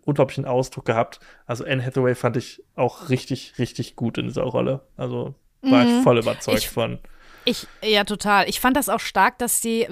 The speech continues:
Speaker 2: das habe ich ja grad schon angesprochen, ähm, w-,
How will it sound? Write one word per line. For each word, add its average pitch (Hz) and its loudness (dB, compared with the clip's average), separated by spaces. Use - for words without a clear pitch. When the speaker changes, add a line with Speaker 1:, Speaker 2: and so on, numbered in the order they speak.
Speaker 2:
das 202 -2
habe 220 -4
ich 185 -4
ja 208 -2
grad 208 -2
schon - -6
angesprochen, 214 -4
ähm, 202 2
w-, 190 -6